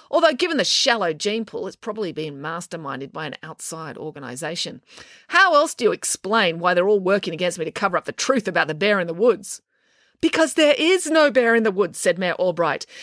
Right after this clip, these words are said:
"and it will be terrible for the local tourist economy if anyone hears you making those wild accusations." "Stuff the economy," said April. "What about the health and well-being of that poor bear?" "I thought she was gonna say the health and well-being of the citizens of Currawong for a moment there," said Finn.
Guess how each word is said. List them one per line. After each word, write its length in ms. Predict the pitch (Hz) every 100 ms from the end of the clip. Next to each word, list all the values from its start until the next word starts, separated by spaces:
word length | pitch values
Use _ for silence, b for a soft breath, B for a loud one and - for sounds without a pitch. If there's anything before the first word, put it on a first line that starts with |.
| B
"and 120 | -
it 60 | 202
will 60 | 240
be 120 | 269
terrible 520 | - 320 349 311 214
for 80 | 202
the 80 | 226
local 280 | 240 208
tourist 480 | 185 - 370 415 -
economy 420 | 240 151 160 214 B B -
if 140 | 330
anyone 320 | 359 359 320
hears 440 | 262 320 277 180 185
you 100 | 226
making 220 | 247 254
those 160 | 254
wild 520 | 185 233 277 277 185 208
accusations." 920 | - 269 302 339 - 277 190 - - b b b
"Stuff 640 | - - - 480 480 480 -
the 160 | 415 311
economy," 540 | - 277 349 359 302
said 240 | - 254 -
April. 440 | 220 214 302 370 B B
"What 200 | 453 466
about 280 | 359 277 208
the 80 | 208
health 320 | 311 381 -
and 160 | 240
well-being 480 | 262 330 226 269 202
of 160 | - -
that 280 | 294 294 -
poor 260 | 285 320
bear?" 480 | 220 233 254 196 - _ _ b b b b b
"I 60 | 156
thought 260 | 220 247
she 100 | -
was 120 | 156 143
gonna 180 | 160
say 240 | 139 156 170
the 100 | 135
health 260 | 170 185
and 120 | 170 160
well-being 400 | 175 160 185 160
of 80 |
the 80 | 151
citizens 480 | - 208 196 196 180
of 120 | 139
Currawong 500 | - 214 302 277 160
for 120 | 160
a 40 | 160
moment 340 | 156 151 -
there," 120 | 147
said 220 | 139 165 -
Finn. 320 | 165 147